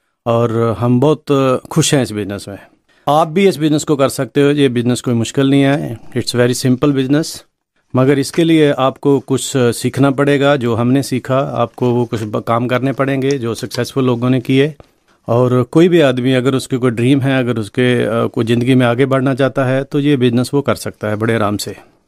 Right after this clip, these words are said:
आपके साथ बड़ी स्ट्रॉन्ग अपलाइन है जो हर दम आपकी हेल्प करेगी। वो they are, they are having very, uh, vested interest in you। मेरे को कोई शक नहीं है कि आप नहीं करना चाहते, तभी आप ये कैसेट सुन रहे हो, क्योंकि आप बहुत बड़ी ऑर्गेनाइजेशन खड़ा करना चाहते हो और बहुत बड़ा बिजनेस बिल्ड करना चाहते हो,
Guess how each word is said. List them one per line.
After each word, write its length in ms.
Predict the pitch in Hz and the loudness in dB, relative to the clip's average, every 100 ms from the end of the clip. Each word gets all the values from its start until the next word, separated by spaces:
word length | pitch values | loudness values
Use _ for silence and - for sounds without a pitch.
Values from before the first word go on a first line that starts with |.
| _ _ _ - | _ _ _ -2
आपके 280 | 147 - 175 | -2 0 0
साथ 220 | 175 170 | 2 0
बड़ी 180 | 147 156 | 2 0
स्ट्रॉन्ग 400 | 147 147 147 147 | 0 -2 0 2
अपलाइन 360 | 139 151 151 147 | 2 0 0 2
है 200 | 151 160 | 0 0
जो 220 | 135 127 | 0 0
हर 180 | 120 127 | 0 0
दम 320 | 127 135 131 | 2 2 2
आपकी 300 | 123 123 131 | 0 -2 -4
हेल्प 240 | 117 117 - | -4 -6 -4
करेगी। 500 | 127 135 135 156 143 | -2 -2 -4 -4 -4
वो 180 | 117 | -4
they 160 | 110 117 | -2 -2
are, 200 | 117 123 | -2 -2
they 120 | 117 | 0
are 220 | 120 113 110 | 0 0 -2
having 180 | 107 107 | -2 0
very, 400 | 120 127 127 117 | 0 0 0 0
uh, 280 | 113 110 110 | 0 0 0
vested 400 | 113 - 131 127 | -2 -2 0 0
interest 400 | 135 131 - 135 | 0 0 0 2
in 140 | 135 | 2
you। 160 | 147 139 _ _ _ _ _ _ - | 0 -6 _ _ _ _ _ _ 2
मेरे 180 | 139 147 | 2 4
को 120 | 170 | 2
कोई 140 | 175 | 4
शक 200 | 165 175 - | 2 0 0
नहीं 140 | 143 | 0
है 120 | 131 120 | 2 0
कि 60 | |
आप 140 | 123 120 | 0 0
नहीं 180 | 120 | 0
करना 260 | 117 117 120 | 0 -2 -2
चाहते, 300 | 131 127 143 | -2 0 0
तभी 300 | 143 143 165 | 2 4 4
आप 160 | 147 131 | 2 0
ये 120 | 127 | -2
कैसेट 320 | 127 120 120 | -2 -2 -4
सुन 220 | - 120 | -4 -2
रहे 140 | 123 120 | 0 -2
हो, 180 | 139 _ - | -4 _ -4
क्योंकि 200 | 135 135 135 | -2 0 2
आप 280 | 139 147 117 117 | 2 0 -2 -8
बहुत 320 | 113 123 127 | -4 -4 -2
बड़ी 200 | 123 123 | 0 0
ऑर्गेनाइजेशन 640 | 113 117 123 123 120 139 | 0 0 0 -2 -2 -4
खड़ा 220 | 123 127 | 0 0
करना 280 | 123 127 131 | 2 0 0
चाहते 240 | 131 127 139 | 0 0 0
हो 100 | 135 | 2
और 200 | 113 113 | 0 0
बहुत 220 | 120 113 | 0 0
बड़ा 240 | 110 113 | 0 0
बिजनेस 340 | 113 110 123 120 | 0 0 -2 0
बिल्ड 180 | 110 104 | -2 0
करना 280 | 110 104 107 | -2 -2 -2
चाहते 280 | 107 92 | -4 -4
हो, 180 | 98 90 | -8 -10